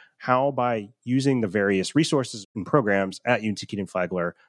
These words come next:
was helpful to both Javi and Paige as they navigated towards their career goals and outcomes.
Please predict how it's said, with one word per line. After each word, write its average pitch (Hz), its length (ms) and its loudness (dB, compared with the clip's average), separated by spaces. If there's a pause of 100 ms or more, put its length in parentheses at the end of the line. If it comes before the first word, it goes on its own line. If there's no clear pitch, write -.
(120)
was 104 140 -2
helpful 156 340 2
to 110 340 -2
both 135 320 0
Javi 104 380 -2
and 92 100 -4
Paige 92 440 0
as 104 180 0
they 113 140 2
navigated 92 440 2
towards 92 360 0
their 90 100 -2
career 90 300 0
goals 90 400 0
and - 100 -4
outcomes. - 460 -2